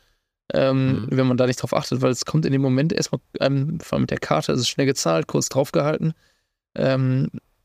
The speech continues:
Speaker 1: das, äh, bringt einen dazu, öfter mal einkaufen zu gehen und Meal Prep zu machen, weil das ist schon hart.
Speaker 2: Mhm.
Speaker 1: Und dann,
Speaker 2: Ja.
Speaker 1: und dann auch eher mal bei Aldi einzukaufen, statt jetzt,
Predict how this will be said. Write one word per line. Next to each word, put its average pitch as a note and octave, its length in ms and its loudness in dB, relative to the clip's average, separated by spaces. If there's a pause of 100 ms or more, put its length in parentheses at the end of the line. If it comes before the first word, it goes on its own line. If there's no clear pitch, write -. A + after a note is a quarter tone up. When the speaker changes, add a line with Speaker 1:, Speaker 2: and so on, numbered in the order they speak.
Speaker 1:
das, - 460 -2
äh, D#3+ 100 2
bringt D3+ 260 2
einen D3 100 2
dazu, - 300 0
öfter - 240 0
mal D3+ 240 0
einkaufen D#3 460 -2
zu - 160 -8
gehen C#3+ 180 2
und C#3 120 2
Meal E3 180 2
Prep - 320 -4
zu - 120 0
machen, - 420 0
weil - 120 -4
das - 200 -4
ist - 80 0
schon D#3+ 200 2
hart. D3+ 380 -2
Speaker 2:
Mhm. A#2+ 100 -12 (680)
Speaker 1:
Und C3+ 140 0
dann, C#3 100 2
Speaker 2:
Ja. A#2 80 0
Speaker 1:
und C3+ 280 -2
dann C3 120 2
auch - 80 -2
eher - 140 2
mal C3+ 140 2
bei B2 180 0
Aldi C#3+ 260 2
einzukaufen, C3 680 -2
statt - 340 -4
jetzt, - 340 -4